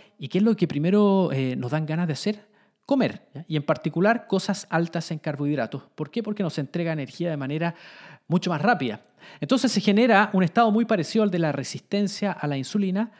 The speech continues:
con la consecuente acumula-, acumulación, perdón, de grasa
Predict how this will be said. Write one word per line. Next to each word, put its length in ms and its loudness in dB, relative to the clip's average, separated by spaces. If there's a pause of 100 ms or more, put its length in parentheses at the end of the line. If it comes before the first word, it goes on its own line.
(280)
con 160 2
la 100 2
consecuente 760 2
acumula-, 540 2
acumulación, 800 2
perdón, 340 -2 (280)
de 160 0
grasa 560 2